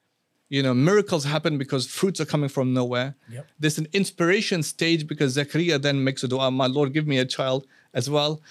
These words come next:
Speaker 1: You know,
Speaker 2: Because,
Speaker 1: all
Speaker 2: because he saw the,
Speaker 1: because he saw this,
Speaker 2: he's
Speaker 1: uh,
Speaker 2: seeing everything,
Speaker 1: so,
Speaker 2: yep.
Speaker 1: so all the historical moments. But the point is that you're making history happen.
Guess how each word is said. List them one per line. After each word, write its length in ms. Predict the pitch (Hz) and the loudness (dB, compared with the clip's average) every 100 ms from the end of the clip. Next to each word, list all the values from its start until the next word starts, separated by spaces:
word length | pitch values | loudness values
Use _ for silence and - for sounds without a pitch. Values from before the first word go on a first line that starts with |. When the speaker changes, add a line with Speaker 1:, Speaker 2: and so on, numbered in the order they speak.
| - - | -20 -6
Speaker 1:
You 100 | 156 | -2
know, 160 | 151 147 - | 0 -2 -6
Speaker 2:
Because, 220 | 151 143 | -6 2
Speaker 1:
all 100 | 220 | 4
Speaker 2:
because 220 | 247 233 214 | 4 2 0
he 80 | |
saw 200 | 147 156 | -2 -2
the, 140 | 151 151 | 0 2
Speaker 1:
because 300 | 143 147 160 | 2 2 4
he 80 | 165 | 2
saw 200 | 170 151 | 4 2
this, 120 | 151 | 4
Speaker 2:
he's 80 | 170 | 4
Speaker 1:
uh, 60 | |
Speaker 2:
seeing 160 | 180 165 | 2 0
everything, 280 | 156 139 165 | -4 -2 0
Speaker 1:
so, 60 | |
Speaker 2:
yep. 80 | - | 2
Speaker 1:
so 140 | 180 175 | 2 4
all 280 | 214 285 | 4 4
the 120 | 247 175 | 4 2
historical 440 | 151 208 202 185 | 2 2 2 2
moments. 600 | 160 240 220 - - - _ _ _ _ _ - | 2 4 2 -4 -16 -18 _ _ _ _ _ -2
But 80 | |
the 80 | 175 | -2
point 260 | 156 262 240 | -2 0 0
is 120 | 175 | 0
that 120 | 170 165 | -4 -2
you're 140 | 160 | 0
making 720 | 151 165 220 196 - 170 156 | 2 0 0 -2 -6 -4 -4
history 500 | 123 190 - - 147 | -6 -6 -6 -8 -8
happen. 500 | 131 175 180 - - | -6 -8 -10 -12 -12